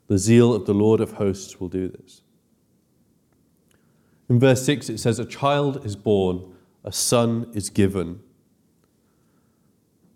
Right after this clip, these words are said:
The very nature of Christ is that although he was born,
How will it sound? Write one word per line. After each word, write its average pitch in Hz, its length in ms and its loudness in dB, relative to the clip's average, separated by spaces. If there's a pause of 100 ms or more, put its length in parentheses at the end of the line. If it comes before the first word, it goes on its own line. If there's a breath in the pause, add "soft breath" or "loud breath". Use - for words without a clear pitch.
(520)
The 110 80 -4
very 135 220 4
nature 127 320 0
of 101 100 0
Christ 135 440 0 (380 loud breath)
is 110 260 4
that 123 160 2
although 117 340 4
he 120 200 0
was 104 180 2
born, 117 520 2